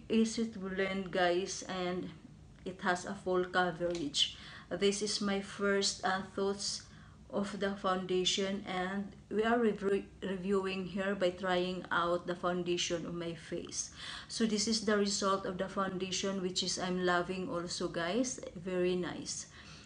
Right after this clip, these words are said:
So let's try about the long wear mac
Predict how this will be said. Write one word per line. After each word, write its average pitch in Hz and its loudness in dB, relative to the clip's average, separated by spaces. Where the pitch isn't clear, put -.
So 262 8
let's 262 4
try 226 6
about 180 4
the 175 4
long 196 2
wear 180 2
mac 185 4